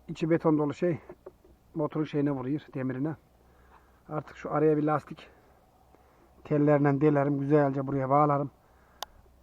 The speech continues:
Esneme falan yaptığı zaman vursa da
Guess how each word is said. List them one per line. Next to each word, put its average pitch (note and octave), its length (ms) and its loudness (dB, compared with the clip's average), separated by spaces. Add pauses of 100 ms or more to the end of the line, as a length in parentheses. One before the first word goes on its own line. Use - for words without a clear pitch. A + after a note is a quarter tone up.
(240)
Esneme D3 440 -2
falan C#3+ 220 2
yaptığı D3 440 -2
zaman C3 320 -2 (260)
vursa D3 400 0
da D#3 180 0